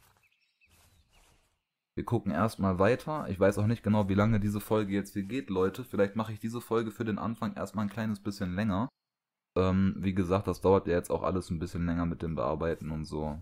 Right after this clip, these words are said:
Und ja, es wäre gut, wenn wir jetzt hier irgendwo rein können, wo kein Zombie ist, dass wir uns erstmal irgendeine Waffe holen können. Da vorne ist ein Waffenladen, der sieht leer aus. Das ist doch schon mal nice.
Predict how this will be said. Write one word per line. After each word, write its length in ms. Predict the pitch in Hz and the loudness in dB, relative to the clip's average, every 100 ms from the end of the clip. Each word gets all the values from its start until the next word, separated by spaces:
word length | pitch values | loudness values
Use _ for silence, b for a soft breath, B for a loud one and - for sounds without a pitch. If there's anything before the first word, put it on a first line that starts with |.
| 90 _ _ _ _ _ _ _ _ _ _ _ _ _ _ _ _ _ _ _ - | -14 _ _ _ _ _ _ _ _ _ _ _ _ _ _ _ _ _ _ _ -2
Und 200 | 95 92 | 0 4
ja, 200 | 104 113 | 4 4
es 140 | 90 | 4
wäre 240 | 95 95 90 | 2 2 0
gut, 260 | 107 135 | -2 -2
wenn 140 | 113 117 | 0 2
wir 80 | |
jetzt 160 | 104 - | 0 2
hier 160 | - - | -2 0
irgendwo 360 | 123 131 107 | -2 0 -2
rein 340 | 95 101 120 - | 0 0 -2 -2
können, 280 | 101 90 | -2 0
wo 100 | 90 | -2
kein 260 | - 104 104 | -2 -2 -2
Zombie 320 | - 117 98 | -2 -2 -2
ist, 160 | 76 - | -2 -4
dass 120 | 90 | -2
wir 60 | 95 | -2
uns 140 | 90 | -2
erstmal 320 | 92 - 107 | -4 -4 -2
irgendeine 500 | 127 156 151 - 123 | 0 0 0 -2 -2
Waffe 220 | 117 - | -2 -4
holen 320 | 78 80 71 67 | -4 -2 -4 -6
können. 240 | 76 71 | -6 -6
Da 80 | 80 | -4
vorne 280 | 117 123 98 | -2 0 0
ist 120 | 104 | 0
ein 100 | 98 | 0
Waffenladen, 560 | 107 85 73 71 80 | 0 -4 -4 -4 -2
der 140 | 80 104 | 0 0
sieht 180 | 95 - | 0 -2
leer 300 | 90 87 60 | -2 0 -2
aus. 240 | 62 - | -6 -6
Das 180 | 90 95 | -6 -4
ist 80 | 85 | -6
doch 100 | 82 | -4
schon 120 | 92 | -2
mal 100 | 80 | -2
nice. 500 | 80 71 65 - | -2 -2 -6 -10